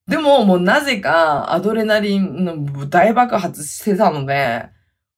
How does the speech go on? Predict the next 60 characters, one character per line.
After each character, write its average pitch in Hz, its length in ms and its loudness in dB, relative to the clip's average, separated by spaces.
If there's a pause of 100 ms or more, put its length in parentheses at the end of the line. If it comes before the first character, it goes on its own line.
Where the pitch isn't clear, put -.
お-、 165 260 -12
も 165 160 -4
う 143 40 -4
何 175 340 -2
回 247 180 -2
も、 165 420 -2 (320)
あ 196 140 0
の、 190 340 2
ス - 140 -6
コ 359 140 0
ッ - 20 4 (120)
プ、 160 460 -2 (180)
あ 180 120 -4
の 185 120 -2
さ、 180 220 -6
金 - 260 -6 (120)
属 415 240 -6
っ - 20 -4
て 170 140 -12
い - 20 -8
う 147 40 -6
の 135 80 -4
あ 127 80 -6
れ？ 131 320 -10 (340)
金 392 260 2
属 247 180 -2
の 180 120 0
ク - 80 -10
ソ - 220 -8
重 262 200 0
た 262 100 -2
い 196 80 0
ス - 120 -8
コ 208 100 -6
ッ - 40 -2
プ 180 180 -12
で 156 240 -4
め 156 160 -8
っ - 40 -16
ち 202 100 -6
ゃ 190 40 -4
掘 185 180 -4
り 190 80 2
起 208 220 0
こ 196 220 -8
し - 120 -12
て、 147 400 -2 (340)
で、 202 440 0 (300)
ね、 214 240 2
鎌 214 300 0
倉 233 240 4
の 214 100 -2
外 208 320 -4
に 139 400 -10 (200)
ぶ 185 140 -6
ち 185 200 -4
合 190 60 4
っ 190 80 -6
て 160 100 -10
さ、 139 360 -2